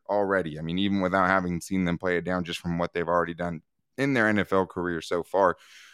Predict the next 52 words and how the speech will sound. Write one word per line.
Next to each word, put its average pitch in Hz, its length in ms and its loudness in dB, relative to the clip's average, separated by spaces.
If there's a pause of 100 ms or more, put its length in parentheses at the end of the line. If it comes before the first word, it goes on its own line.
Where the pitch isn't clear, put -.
(160)
But 156 220 10
when 143 120 4
you're 147 100 2
trying 139 200 2
to 127 60 0
keep 120 220 0
up 117 80 6
with 101 100 2
everything 107 300 4
going 101 240 2
around 95 260 4
the 90 80 2
N 92 120 2
F 85 120 -4
L, 87 160 4
it 85 60 -4
can 90 120 -8
be 87 120 -2
hard. 82 260 0
So 85 60 0
I 98 160 8
make 104 180 2
sure 101 160 2
I 95 80 6
always 101 240 2
listen 110 240 0
to - 20 -4
the 104 80 2
Locked 110 280 6
On 113 100 4
N 113 120 2
F 110 140 4
L 117 160 4
podcast 107 500 2
as 95 120 -12
well, 110 140 6
if 92 80 0
you 95 80 -6
guys 95 180 0
need 113 180 0
a 110 80 2
second 95 380 -2
listen, 90 300 -2
so 98 100 -8
you 95 80 -4
can 85 80 -20
keep 101 180 -2
up 90 120 2
to 90 60 -14
date 101 140 2
with 110 180 0
everything 110 500 0